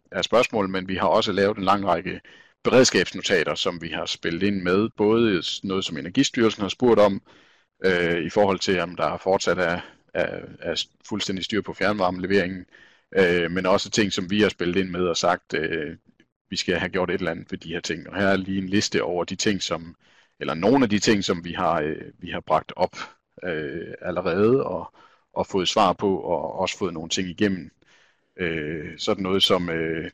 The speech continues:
test af samfundskritisk personale, altså at, øh, at medarbejdere, som er vigtige for fjernvarmen, for at kunne fortsætte at kunne levere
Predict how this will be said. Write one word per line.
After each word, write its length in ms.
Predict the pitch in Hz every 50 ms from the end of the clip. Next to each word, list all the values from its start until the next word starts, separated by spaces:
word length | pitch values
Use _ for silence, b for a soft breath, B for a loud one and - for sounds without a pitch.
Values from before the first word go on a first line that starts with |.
| _ -
test 380 | - - 110 104 - - - -
af 220 | - 95 80 76 - b b b b b b b b b _
samfundskritisk 960 | - - 107 98 95 - 110 95 90 - - - - 101 87 85 - - -
personale, 600 | - 98 85 - 98 90 90 92 104 107 113 87
altså 360 | 76 73 85 - 87 82 87 87 - - _ _ _ _ _ _ -
at, 240 | 92 90 85 - -
øh, 420 | 87 85 78 76 76 69 - 95 b b b b b - -
at 100 | - 90
medarbejdere, 580 | 95 92 101 101 87 85 80 85 85 85 85
som 300 | - - 82 80 80 - - _ _ _ _ _ _ _ _ _ _ _ _
er 80 | -
vigtige 380 | 85 - 113 - - 98 90 82
for 120 | - 95
fjernvarmen, 640 | 90 - 98 95 104 107 95 85 82 80 85 85 82 -
for 200 | - 101 95 90
at 80 | 85
kunne 160 | - - -
fortsætte 320 | - 104 104 - 101 85 90
at 60 | 80
kunne 240 | - 95 90 87 90
levere 280 | 104 104 98 90 80